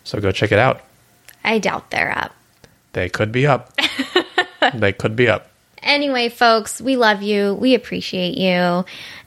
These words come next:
Speaker 2: And I'm just gonna go back to the classic. I might stick here with the classic.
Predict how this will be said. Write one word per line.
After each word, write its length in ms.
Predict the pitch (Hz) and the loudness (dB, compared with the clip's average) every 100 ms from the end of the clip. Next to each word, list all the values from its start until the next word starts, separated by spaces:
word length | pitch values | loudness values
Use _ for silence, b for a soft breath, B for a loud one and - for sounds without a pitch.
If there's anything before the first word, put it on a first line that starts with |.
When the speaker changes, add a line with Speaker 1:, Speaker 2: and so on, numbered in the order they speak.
| - | -4
Speaker 2:
And 180 | 233 240 | 0 2
I'm 460 | 247 247 254 262 | 4 4 6 4
just 240 | 262 262 - | 4 0 0
gonna 180 | 269 247 | 0 2
go 140 | 233 | 0
back 220 | 226 226 | 0 -2
to 100 | - | -4
the 80 | 220 | -6
classic. 600 | 214 214 208 - 214 214 | -2 0 0 0 -2 -2
I 80 | - | -2
might 240 | 294 494 - | 0 -2 -2
stick 340 | - 190 180 | -4 -4 -4
here 220 | - 247 | -2 0
with 200 | 247 254 | 0 -4
the 60 | 247 | -8
classic. 760 | - 247 247 - 262 262 - | -6 -4 -4 -2 -2 -2 -6